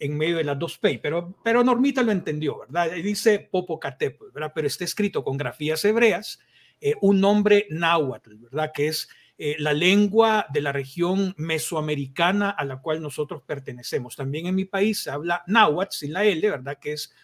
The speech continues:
una división, eh, una, eh, evolución de ese, de ese idioma. Bien, entonces,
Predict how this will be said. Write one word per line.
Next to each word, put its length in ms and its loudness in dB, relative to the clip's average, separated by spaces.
una 300 2
división, 680 -2
eh, 220 2
una, 560 0
eh, 260 -4
evolución 800 0
de 180 2
ese, 320 -8
de 240 4
ese 240 -2
idioma. 400 -10
Bien, 240 4
entonces, 640 4